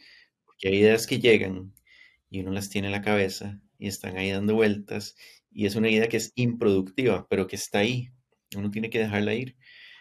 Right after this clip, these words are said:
Yo lo que hago, una de mis técnicas es escribir las cosas. Eh, no digo necesariamente hacer un diario y todos los días hacer una reflexión, lo cual recomiendo, pero si viene una idea, uno la escribe y la deja ahí y ya.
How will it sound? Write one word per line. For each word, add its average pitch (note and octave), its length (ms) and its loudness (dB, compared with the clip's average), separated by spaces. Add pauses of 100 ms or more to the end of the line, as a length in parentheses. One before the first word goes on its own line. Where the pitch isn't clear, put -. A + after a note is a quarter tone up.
(160)
Yo G#2 180 2
lo A#2 100 2
que C3 120 2
hago, B2 340 2
una G2+ 140 0
de G#2+ 60 2
mis A2 180 -4
técnicas G#2+ 420 2
es G2+ 240 -4
escribir G2 600 -6 (180)
las - 220 -12
cosas. - 540 -10 (480)
Eh, F2+ 260 -8
no F#2+ 220 -2
digo A#2+ 260 2
necesariamente A2 640 0
hacer G#2+ 180 -2
un F#2+ 120 -4
diario B2 520 4
y G2+ 140 -4
todos G#2+ 160 2
los G#2+ 100 2
días G#2+ 180 2
hacer G#2+ 140 -4
una G#2+ 160 0
reflexión, G2+ 520 -4
lo - 80 -4
cual F#2+ 360 -4
recomiendo, G2+ 680 -2
pero F2+ 380 -2 (600)
si - 180 -6
viene G2 240 0
una A#2+ 160 0
idea, B2 420 2
uno G2+ 140 -4
la A2 80 2
escribe A2 520 -4
y G2+ 80 -4
la F#2+ 120 2
deja F#2+ 160 -2
ahí G#2+ 220 -2
y G2+ 120 -8
ya. G#2 280 -2